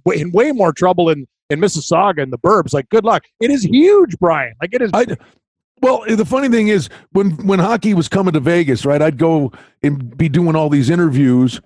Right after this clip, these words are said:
Speaker 2: you know, 'cause there was nothing here. Like, I was the only hockey idiot here way before they even had a team name, and they were doing ticket drives, and it was, they're talking about it might happen. And, you know, every knucklehead under the sun saying why it wouldn't work, and I'd give them a thousand reasons why it's gonna work.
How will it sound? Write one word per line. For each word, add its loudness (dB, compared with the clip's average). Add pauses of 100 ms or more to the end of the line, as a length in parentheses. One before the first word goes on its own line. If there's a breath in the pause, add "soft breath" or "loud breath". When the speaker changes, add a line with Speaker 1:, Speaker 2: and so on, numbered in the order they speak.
(500)
Speaker 2:
you 0
know, 0
'cause -2
there 2
was 2
nothing 0
here. 0
Like, -2
I 0
was 0
the 2
only 0
hockey 0
idiot 2
here 0 (400 soft breath)
way -2
before 0
they 2
even 0
had 2
a -2
team 0
name, 0
and 0
they 0
were 0
doing 0
ticket -2
drives, 0
and -4
it -2
was, -2 (300)
they're 0
talking 0
about 0
it -4
might 0
happen. 0 (480 soft breath)
And, -2 (400)
you 2
know, -2
every 0
knucklehead 0
under 0
the 0
sun 0
saying 0
why 2
it 0
wouldn't -2
work, 0
and -2
I'd -2
give 0
them 0
a -4
thousand -2
reasons 0
why -2
it's -8
gonna 0
work. -2